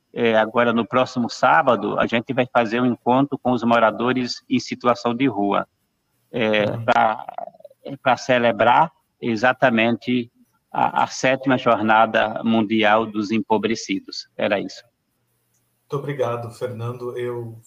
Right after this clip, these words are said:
Speaker 2: fico pensando que a gente vive num país muito desigual, né? Essa desigualdade, ela se manifesta, eu sempre penso que essa desigualdade se manifesta das mais distintas formas, né?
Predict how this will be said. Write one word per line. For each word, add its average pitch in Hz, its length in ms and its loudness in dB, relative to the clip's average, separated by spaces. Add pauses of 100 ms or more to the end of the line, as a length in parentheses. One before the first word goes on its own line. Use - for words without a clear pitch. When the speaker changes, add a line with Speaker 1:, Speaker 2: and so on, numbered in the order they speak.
(100)
Speaker 2:
fico 139 180 -16
pensando 131 460 -8
que 120 240 -12
a 107 60 -10
gente 117 380 -12
vive 120 300 -12
num 117 160 -8
país 120 320 -2
muito 135 280 -10
desigual, 110 640 -4
né? 98 100 -14 (560)
Essa 135 140 -8
desigualdade, 120 720 -4
ela 120 160 -4
se 123 140 -12
manifesta, 120 520 -6
eu 113 180 -14
sempre 127 320 -12
penso 131 400 -10
que - 80 -8
essa 123 200 -6
desigualdade 120 520 -4
se - 80 -18
manifesta 123 580 -8 (300)
das 117 180 -6
mais 135 280 0
distintas 123 560 -10
formas, 107 560 -4
né? 101 140 -16